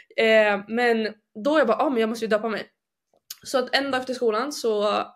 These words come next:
eh, går vi ner till po-, eller havet här bredvid oss i december och jag döper mig. Och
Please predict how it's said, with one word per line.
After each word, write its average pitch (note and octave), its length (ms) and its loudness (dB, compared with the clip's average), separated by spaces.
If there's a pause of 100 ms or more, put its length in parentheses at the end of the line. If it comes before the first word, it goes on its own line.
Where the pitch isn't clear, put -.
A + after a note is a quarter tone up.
(140)
eh, G3+ 300 -2
går G#3 260 -2
vi G#3+ 80 0
ner G#3 140 -2
till G#3+ 200 -4 (320)
po-, A3+ 200 -4
eller G#3+ 160 0
havet A3+ 460 -2
här A3 100 -4
bredvid G#3+ 240 0
oss D4 180 -4
i - 40 -6
december A#3 600 -4
och A3 140 -2
jag A3 200 -2
döper A3 240 -2
mig. B3+ 300 -4 (1120)
Och A#3+ 400 2